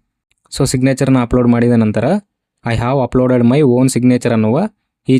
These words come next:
ಚೆಕ್ ಬಾಕ್ಸ್ ಮೇಲೆ ಟಿಕ್ ಮಾಡ್ಕೊಳ್ಳಿ. ನಂತರ ಸೇವ್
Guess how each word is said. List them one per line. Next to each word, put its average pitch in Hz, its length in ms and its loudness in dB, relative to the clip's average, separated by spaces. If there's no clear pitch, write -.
ಚೆಕ್ 127 180 -4
ಬಾಕ್ಸ್ 127 320 -2
ಮೇಲೆ 123 200 2
ಟಿಕ್ - 200 -6
ಮಾಡ್ಕೊಳ್ಳಿ. 120 360 -2
ನಂತರ 120 300 0
ಸೇವ್ 139 260 2